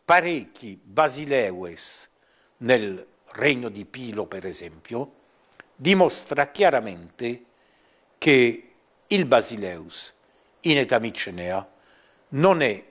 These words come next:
investito del potere assoluto. È il Wanax, ripeto,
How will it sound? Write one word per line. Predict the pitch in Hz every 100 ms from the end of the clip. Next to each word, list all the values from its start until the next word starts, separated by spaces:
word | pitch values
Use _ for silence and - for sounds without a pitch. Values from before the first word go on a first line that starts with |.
| -
investito | 202 175 135 123 - - 104 90 - 104 - _ _ _ _
del | 123 131
potere | - 120 - 107 107
assoluto. | 98 - 107 92 78 - - _ _ _ _ _ _ _ _
È | 123 107 -
il | 101
Wanax, | 98 127 131 101 - - -
ripeto, | 107 101 82 - 95